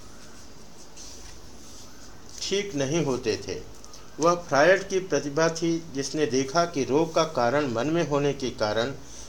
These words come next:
जब तक मन की चिकित्सा नहीं होगी, रोगी ठीक नहीं होगा। उन्होंने ऐसे रोगों को मनोवैग-, मनोभौतिक,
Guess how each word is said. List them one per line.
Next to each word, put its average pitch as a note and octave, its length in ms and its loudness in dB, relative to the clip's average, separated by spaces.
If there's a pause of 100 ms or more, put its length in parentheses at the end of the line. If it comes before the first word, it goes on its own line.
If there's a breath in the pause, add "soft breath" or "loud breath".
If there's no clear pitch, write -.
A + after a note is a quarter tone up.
(140 loud breath)
जब E3 360 4
तक G3+ 220 4
मन D3+ 240 2
की F3 200 0
चिकित्सा C#3+ 540 0
नहीं C3 300 0
होगी, A2+ 360 2 (760 loud breath)
रोगी E3 360 4
ठीक D#3 340 -2
नहीं A2+ 240 -2
होगा। F2 400 -2 (520 loud breath)
उन्होंने F#3 280 6
ऐसे E3+ 460 4
रोगों C#3+ 360 4
को D#3+ 180 0
मनोवैग-, C3 1160 -2
मनोभौतिक, D#3 1200 4